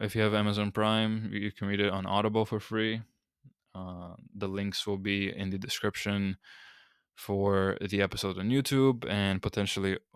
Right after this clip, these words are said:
for the other po-, other podcasts as well. Uh, the, uh, we are, we have, we do have an Instagram. It is called off underscore the underscore f-, uh, underscore rails.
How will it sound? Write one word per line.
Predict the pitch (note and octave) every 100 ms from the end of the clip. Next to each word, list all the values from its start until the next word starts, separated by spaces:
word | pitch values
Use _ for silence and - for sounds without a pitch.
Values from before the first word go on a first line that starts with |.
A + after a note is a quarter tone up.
| - F2+
for | G2 F#2
the | F#2+
other | F#2+
po-, | G#2+ F#2+ _ -
other | G2 F#2+
podcasts | - F#2+ - F#2+ F#2+ -
as | F2+
well. | F#2+ G2+ G#2 G2+ - _ - - - _ _ _ _ _ _ -
Uh, | F#2+ F#2+ F#2+ F#2
the, | G2 G#2+ A2 A2 -
uh, | G#2
we | G2+ A2+
are, | B2 -
we | A#2
have, | B2+ A#2+
we | A#2+
do | B2
have | C#3 D3+
an | D3
Instagram. | D3 C3+ C3+ C#3+ D#3+
It | A2
is | G#2+
called | - G#2+ -
off | G#2+ A#2 C#3 - - - _ _ _
underscore | G#2+ G#2+ G#2+ - G#2 G2+ - -
the | G2+ A2+ A#2 A#2+ A#2+
underscore | G#2+ G2+ - G2+
f-, | - - - -
uh, | G#2+
underscore | G#2+ G#2 - - G2+
rails. | G#2 B2 B2+ B2 B2 -